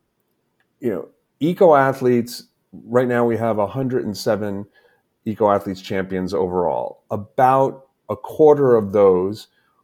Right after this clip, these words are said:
are student athletes. And we are making a big commitment, not only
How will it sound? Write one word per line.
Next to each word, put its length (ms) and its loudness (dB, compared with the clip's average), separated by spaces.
are 140 2
student 340 -2
athletes. 680 -6
And 320 -8
we 520 0
are 160 2
making 380 -2
a 40 -4
big 400 -2
commitment, 640 -2
not 260 2
only 500 4